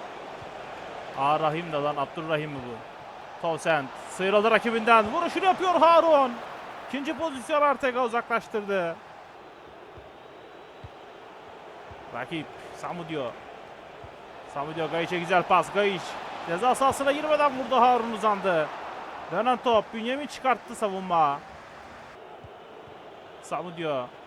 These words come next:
Townsend. Aldı verdi, sol kanada oynadı. Samudio tekrar. Mükemmel bir pas Gajić'e. Ceza sahasında vuruyor, Harun uzandı tekrar. İkinci pozisyon dışarıda.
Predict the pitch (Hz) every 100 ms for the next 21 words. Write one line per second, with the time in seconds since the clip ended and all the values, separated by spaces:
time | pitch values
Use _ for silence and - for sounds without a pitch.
0 | - - - - - - - - - -
1 | - - - - 165 143 170 151 127 -
2 | - - - - - - - - - -
3 | - - - - - - - - - -
4 | - - - - 147 156 160 160 156 175
5 | 160 175 160 175 170 170 170 170 170 170
6 | 151 139 165 170 170 170 165 156 151 139
7 | - - - - - 202 - 214 208 208
8 | 208 190 202 - 214 185 202 180 165 -
9 | - - 208 214 240 247 233 233 214 226
10 | 208 214 302 302 294 285 294 262 285 294
11 | 285 262 254 269 254 262 247 262 262 269
12 | 330 302 302 311 247 294 277 233 277 247
13 | 220 233 202